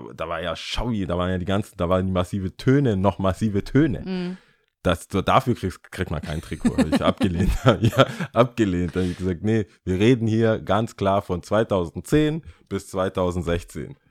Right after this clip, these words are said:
Speaker 1: Da, da wurde Damage. <laughs> The damage
Speaker 2: The
Speaker 1: was
Speaker 2: damage,
Speaker 1: done.
Speaker 2: ja.
Speaker 1: Ja.
Speaker 2: The
Speaker 1: Geil.
Speaker 2: damage wa-, was done.
Speaker 1: Wir sind wieder da.
Speaker 2: Wir sind wieder da, wir sind wieder back. Und es wurde schon davor sehr viel getalkt.
Speaker 1: Eine,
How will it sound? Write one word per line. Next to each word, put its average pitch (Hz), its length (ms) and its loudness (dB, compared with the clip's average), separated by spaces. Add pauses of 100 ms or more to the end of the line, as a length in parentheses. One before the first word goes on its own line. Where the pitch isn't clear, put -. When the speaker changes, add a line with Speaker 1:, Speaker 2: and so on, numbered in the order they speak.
(300)
Speaker 1:
Da, 101 440 2
da 107 340 2
wurde 92 480 -2
Damage. 92 600 0 (120)
<laughs> - 160 -12
The 117 280 6
damage 139 380 6
Speaker 2:
The 110 40 2
Speaker 1:
was 104 220 4
Speaker 2:
damage, - 20 -4
Speaker 1:
done. 95 240 0 (220)
Speaker 2:
ja. 165 180 -6 (260)
Speaker 1:
Ja. 104 240 0 (380)
Speaker 2:
The - 80 -4
Speaker 1:
Geil. 185 200 10
Speaker 2:
damage 175 240 -4
wa-, - 40 -14 (160)
was 160 340 -10
done. 151 300 -8 (180)
Speaker 1:
Wir 135 320 6
sind 120 440 2
wieder 104 180 0
da. 151 340 4
Speaker 2:
Wir 208 160 2
sind 220 160 4
wieder 185 220 0
da, 180 240 2
wir 175 80 -6
sind 175 140 -4
wieder 160 160 -6
back. 165 480 -10
Und 190 160 -2
es 170 100 -6
wurde 185 300 -2
schon 175 240 -6
davor 160 400 -8
sehr 160 240 -14
viel 165 160 -14
getalkt. 151 540 -14
Speaker 1:
Eine, 113 920 2